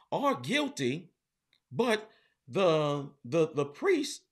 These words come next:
the leaders of Israel, vision is cloudy. They done, they done heard so much of the, the, the people around them that now it's, it's a blurred line between what thus saith the Lord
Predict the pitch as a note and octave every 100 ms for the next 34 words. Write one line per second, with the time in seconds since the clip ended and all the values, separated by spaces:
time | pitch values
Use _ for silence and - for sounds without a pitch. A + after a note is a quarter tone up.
0 | - A#2+ E3 D3 C#3+ F#3 C4+ A#3 D3+ C#3
1 | D3 C#3 B2 C3 C3+ C#3+ - _ _ _
2 | _ _ _ _ _ _ _ _ _ A#2+
3 | A2 - - D3 B2 B2 - C#3 C3+ C#3
4 | C#3+ - - D#3 F3 F#3+ F3 G#2 C#2+ C#2
5 | _ _ _ _ _ _ _ - - -
6 | G2 G3+ A#3 G3 F3+ B2 F#3 A3 F#3+ F3+
7 | F#3+ F3+ G3 F#3+ F#3+ F#3 E3 C3 D3 C#3+
8 | C#3+ - - _ G#2 C3+ B2 - A3 G#3+
9 | E3+ C#3 E3 A3 G#3 B2 A2+ G#2 D3 -
10 | _ _ _ _ _ _ F#3+ E3 D3+ D3
11 | - _ _ _ A#2 E3+ A3+ G3 C3+ D3
12 | - D#3+ D3 A#2 E3 F3+ E3 F3 G3+ F3+
13 | C#3+ - D3+ C3 B2+ B2 B2+ _ _ -
14 | A#2+ C#3+ B2+ D3+ - D3+ C#3 B2+ F3+ E3
15 | C#3+